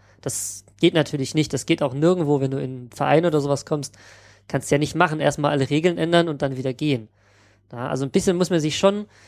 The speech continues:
auch sagen lassen, „Okay, bei uns macht man das aus diesen, jenen Gründen so“, aber man kann durchaus sagen, „Okay,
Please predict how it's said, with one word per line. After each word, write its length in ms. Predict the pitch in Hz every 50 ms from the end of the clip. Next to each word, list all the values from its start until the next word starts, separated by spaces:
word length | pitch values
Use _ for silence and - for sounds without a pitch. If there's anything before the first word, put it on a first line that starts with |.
| _ _ _ -
auch 80 | - 135
sagen 340 | - - 160 156 170 175 175
lassen, 160 | 165 127 156
„Okay, 180 | 135 - 175
bei 120 | 139 147 151
uns 220 | 156 170 175 -
macht 220 | 165 160 147 - -
man 140 | 156 151
das 160 | 147 151 - 156
aus 140 | 139 -
diesen, 240 | - 160 160 151 156
jenen 200 | 147 143 131 127
Gründen 300 | - - 135 123 - 127
so“, 320 | 117 123 131 156 220 269 - _ _ _ _ _ _
aber 120 | - 151 127
man 80 | 127
kann 160 | - - 135 123
durchaus 360 | 143 170 185 208 196 175 -
sagen, 180 | 185 180 185
„Okay, 340 | 185 180 - 185 185 190 185